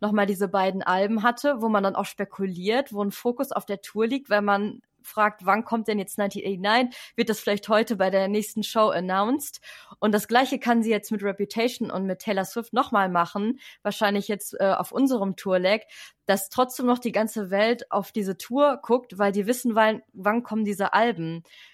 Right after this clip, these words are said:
Also da hat sie wieder weiter gedacht als wir alle, weil wir dachten, sie will sie doch alle schnell raus haben, dass wir die Taylor's Versions hören. Aber damit, ja, lenkt sie jetzt noch mal zwei Jahre länger den Fokus auf sich selbst, als es eigentlich wäre, wenn sie die alle auf einmal rausgebracht hätte.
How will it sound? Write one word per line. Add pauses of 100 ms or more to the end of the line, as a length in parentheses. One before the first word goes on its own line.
(120)
Also
da
hat
sie
wieder
weiter
gedacht
als
wir
alle,
weil
wir
dachten,
sie
will
sie
doch
alle
schnell
raus
haben,
dass
wir
die
Taylor's
Versions
hören. (460)
Aber
damit, (100)
ja, (300)
lenkt
sie
jetzt
noch
mal
zwei
Jahre
länger
den
Fokus
auf
sich
selbst,
als
es
eigentlich
wäre,
wenn
sie
die
alle
auf
einmal
rausgebracht
hätte.